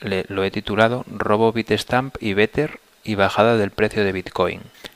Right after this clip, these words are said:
Bueno, pues nada, que se está convirtiendo en tradición esto de robar a casas de intercambio de Bitcoins.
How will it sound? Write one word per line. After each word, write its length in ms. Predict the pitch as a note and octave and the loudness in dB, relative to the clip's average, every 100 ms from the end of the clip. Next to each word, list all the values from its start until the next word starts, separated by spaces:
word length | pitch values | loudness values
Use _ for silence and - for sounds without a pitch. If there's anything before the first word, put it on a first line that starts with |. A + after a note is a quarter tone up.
| _ | _
Bueno, 240 | - F#2+ F#2 | -4 -4 -4
pues 160 | - | -6
nada, 180 | G#2+ F#2 | -4 -4
que 60 | F#2+ | -6
se 80 | - | -8
está 160 | G#2+ | -4
convirtiendo 540 | A2+ A2+ A2+ - A2 G#2+ | -2 -2 -2 -2 -2 -2
en 80 | |
tradición 720 | G2+ F#2+ F#2 - - A2 F#2+ - | 0 -2 -2 -4 -2 0 -2 -8
esto 340 | G#2+ - F#2+ F#2+ | -6 -4 -2 -2
de 500 | F#2 F#2 F#2 F2+ F#2 | 0 0 -2 -4 -6
robar 680 | G2+ F#2+ F#2 F#2+ F#2 F#2 - _ - - - - | -8 -4 0 2 2 0 -8 _ -18 -16 -18 -14
a 100 | - | -10
casas 360 | F#2+ G2 G#2 F#2+ | -2 -2 0 -2
de 60 | |
intercambio 600 | F#2+ F#2 F#2 G2+ G2 F#2+ | -4 -2 0 0 0 0
de 100 | F#2 | -2
Bitcoins. 680 | F#2 F#2 - A2+ G2+ G#2+ - | -4 -6 -2 -2 0 -6 -8